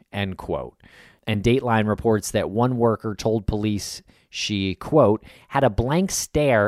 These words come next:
and did not engage with anyone," end quote. That part also kind of reminds me of Maura Murray. Obviously, going to nursing school is interesting, but here,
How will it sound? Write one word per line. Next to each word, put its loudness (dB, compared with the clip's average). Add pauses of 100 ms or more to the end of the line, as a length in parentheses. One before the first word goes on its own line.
and -2
did 2
not 0
engage -2
with -4
anyone," -4 (460)
end -2
quote. -6 (480)
That -2
part 2
also 0
kind -4
of -4
reminds -2
me -2
of -6
Maura 0
Murray. -2 (400)
Obviously, -6 (180)
going -10
to -14
nursing 2
school 0 (140)
is -14
interesting, -8 (240)
but -2 (520)
here, 0